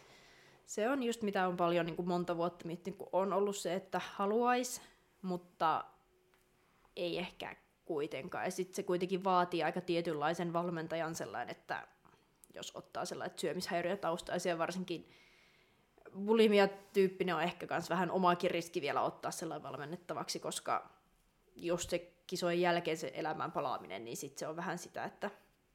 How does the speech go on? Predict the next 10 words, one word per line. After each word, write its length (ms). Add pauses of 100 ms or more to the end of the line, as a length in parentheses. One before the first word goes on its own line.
(1000)
mitäs 440
sitten? 360 (400)
Kukaan 340
ei 100
ole 60
siinä 260
seuraamassa 680
tai 160
katsomassa, 680
niin 480